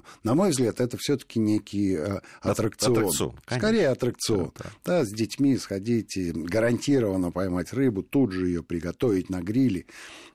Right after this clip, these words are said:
Speaker 1: Ну, в общем, и вкусно, и полезно, и весело. А то, что это дает какой-то опыт, ну, не знаю. Когда рыбу выпускают вот в эти вот, э, прудовые хозяйства, м,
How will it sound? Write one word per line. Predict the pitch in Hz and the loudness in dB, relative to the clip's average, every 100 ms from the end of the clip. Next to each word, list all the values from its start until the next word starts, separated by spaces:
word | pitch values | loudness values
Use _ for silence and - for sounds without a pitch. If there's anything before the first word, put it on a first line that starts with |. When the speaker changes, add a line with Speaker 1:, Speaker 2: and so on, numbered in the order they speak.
| - | -4
Speaker 1:
Ну, | 139 | -2
в | |
общем, | 127 131 123 117 | -2 0 2 2
и | 113 | 0
вкусно, | - 151 127 92 | 0 0 0 0
и | 90 | 0
полезно, | 98 92 82 67 62 58 _ - | 0 0 0 -4 -10 -14 _ -4
и | 104 | 0
весело. | 107 95 - 76 67 - | 2 2 0 -4 -10 -8
А | 92 92 | -8 -8
то, | _ 143 | _ 0
что | 131 - 135 | 0 0 -2
это | 123 | 0
дает | 113 117 123 - | 0 0 0 -2
какой-то | 113 135 123 131 | -2 -2 0 0
опыт, | 170 165 101 - - - | 0 0 -2 -4 -10 -8
ну, | 95 127 147 - _ - - - _ - | -2 0 0 -2 _ -20 -20 -20 _ -4
не | 107 | -2
знаю. | 101 107 95 - - - - | 0 -2 -2 -6 -14 -18 -16
Когда | - 98 98 113 143 151 143 139 - 107 | -8 -6 -6 -4 0 2 0 -2 -12 -12
рыбу | 98 117 117 98 | -2 0 2 0
выпускают | 87 90 - - - 87 71 64 | -2 -6 -8 -8 -4 -4 -6 -8
вот | 78 - | -12 -8
в | 82 | -10
эти | 69 71 | -8 -10
вот, | 71 - - | -10 -12 -10
э, | 80 76 - - - - 82 73 - | -8 -8 -10 -12 -18 -10 -8 -8 -6
прудовые | 98 90 87 73 | -2 -2 -2 -6
хозяйства, | 67 85 95 147 147 - 82 - - - - - - - | -8 -4 -2 -2 -4 -6 -12 -12 -20 -20 -20 -20 -18 -10
м, | 92 87 87 85 | -6 -4 -2 -4